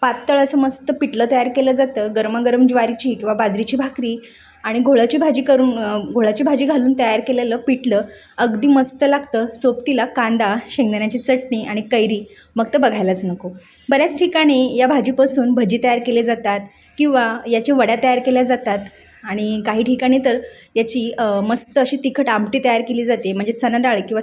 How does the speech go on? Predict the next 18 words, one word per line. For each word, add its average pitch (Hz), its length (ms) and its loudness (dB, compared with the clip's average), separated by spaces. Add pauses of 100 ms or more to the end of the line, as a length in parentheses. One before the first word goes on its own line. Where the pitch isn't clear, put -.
तुरीची 220 240 -2
डाळ 240 200 2
वापरून 233 360 -2 (840)
तर 262 40 2
डाळीसोबत 240 520 2 (100)
थोडीशी 233 360 2
घोळाची 254 360 4
भाजी 240 260 0
घालून 254 300 2
घ्यायची 254 340 2
आणि 196 200 -4
कुकरला 226 380 -2
चार 240 260 0
शिट्ट्या 277 260 -2
घालून 247 260 2
घ्यायच्या 254 300 2
आणि 185 140 -4
सोबत 214 260 -2